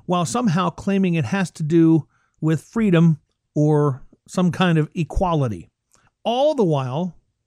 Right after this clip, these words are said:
they're standing there holding their hands out for money that they somehow think they deserve. <laughs>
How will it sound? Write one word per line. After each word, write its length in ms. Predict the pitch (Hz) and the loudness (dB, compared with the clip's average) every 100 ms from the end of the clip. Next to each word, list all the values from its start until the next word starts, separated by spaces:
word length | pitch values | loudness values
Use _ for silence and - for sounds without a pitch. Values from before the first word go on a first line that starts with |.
| _ | _
they're 180 | - 262 | -2 -2
standing 520 | 247 - 247 247 240 | -2 -4 -4 -2 -2
there 220 | 214 208 208 | -2 -2 -4
holding 460 | - 160 214 240 | -2 2 2 0
their 160 | 247 247 | -4 -2
hands 360 | 165 202 170 | -2 0 -2
out 240 | 135 151 - | -2 -4 -4
for 120 | 208 | -2
money 440 | 208 196 139 147 - _ _ _ _ | -2 -2 -2 -4 -6 _ _ _ _
that 160 | 156 151 | -4 0
they 140 | 165 | 0
somehow 440 | - 214 190 175 | 0 -2 -2 -2
think 300 | 170 - 214 | -4 -4 -6
they 340 | 196 196 180 180 | -2 2 2 0
deserve. 880 | 151 139 175 156 196 240 120 - | -2 2 4 4 2 0 -4 -10
<laughs> 20 | _ | _